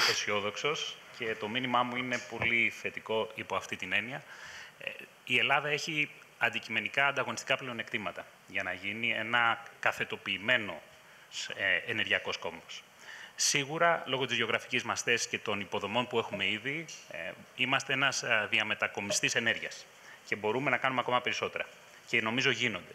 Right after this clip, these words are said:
Πολλά από αυτά έχουν δρομολογηθεί. Αλλά πέρα από αυτό, η Ελλάδα έχει ένα αδιαμφισβήτητο δυναμικό σε ανανεώσιμες πηγές ενέργειας, το οποίο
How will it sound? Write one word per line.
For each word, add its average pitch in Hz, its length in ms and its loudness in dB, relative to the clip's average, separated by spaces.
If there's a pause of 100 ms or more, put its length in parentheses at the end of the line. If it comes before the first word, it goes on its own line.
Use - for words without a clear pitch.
(140)
Πολλά 110 220 4
από 113 140 2
αυτά - 140 2
έχουν 117 200 0
δρομολογηθεί. 98 600 -4 (720)
Αλλά 107 240 2
πέρα 156 220 2
από 156 240 4
αυτό, 104 540 0 (220)
η 117 140 4
Ελλάδα 131 340 4
έχει 117 480 2
ένα 117 560 4
αδιαμφισβήτητο 107 1120 0 (340)
δυναμικό 107 840 2
σε - 160 2
ανανεώσιμες 101 600 0
πηγές 104 260 -2
ενέργειας, 92 560 -2 (360)
το 117 120 0
οποίο 107 680 2